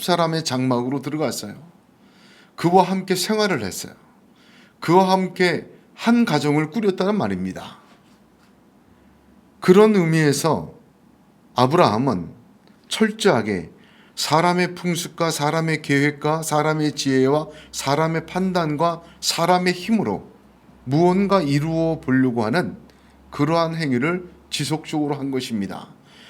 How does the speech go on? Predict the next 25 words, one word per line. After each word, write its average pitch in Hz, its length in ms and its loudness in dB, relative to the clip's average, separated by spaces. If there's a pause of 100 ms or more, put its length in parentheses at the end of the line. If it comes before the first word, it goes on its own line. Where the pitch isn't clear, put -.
(260)
하나님의 185 460 4
방식, 175 400 0
하나님의 180 440 2
뜻, 180 100 2
하나님의 180 500 2
약속, 165 380 -2
하나님의 180 440 2
인도하심이 175 680 2
아닌 117 440 2 (440)
인간의 147 440 2
생각, 123 400 0
인간의 117 440 0
뜻, 160 260 -4 (220)
인간의 143 460 2
풍습대로 170 880 -2 (240)
그리하였습니다. 98 1080 -4 (1700)
갈라디아서 110 600 -2
사 107 220 -4
장에서 98 1300 -8 (800)
기록된 127 500 -2
바 110 200 0
아브라함이 101 600 -4
두 127 240 -4
아들이 127 340 -4
있으니 98 500 -8